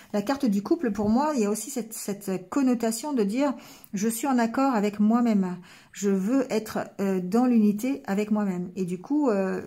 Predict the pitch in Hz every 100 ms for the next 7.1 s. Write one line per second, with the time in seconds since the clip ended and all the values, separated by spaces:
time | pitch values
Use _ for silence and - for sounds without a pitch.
0 | - - 87 - 208 185 220 240 196 202
1 | 196 190 220 226 202 196 196 190 - _
2 | - 196 196 226 - _ - - - 208
3 | 202 254 247 233 233 277 320 226 220 226
4 | 214 202 196 - 190 226 294 285 - -
5 | 208 214 220 208 240 - 202 202 208 208
6 | 202 202 190 185 262 254 240 226 294 330